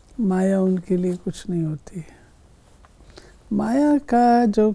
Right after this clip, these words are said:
खेल है, सच्चाई से देखा जाए तो हमारे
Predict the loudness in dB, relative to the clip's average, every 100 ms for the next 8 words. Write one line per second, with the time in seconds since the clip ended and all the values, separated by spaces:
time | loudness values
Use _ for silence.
0 | -4 0 4 4 4 2 -2 -4 -10 -10
1 | -8 -4 0 2 0 0 0 0 -4 -14
2 | -20 -20 -20 _ _ -4 -4 -2 -2 0
3 | 0 -2 -6 -16 _ _ -20 -20 -20 _
4 | -2 2 2 4 0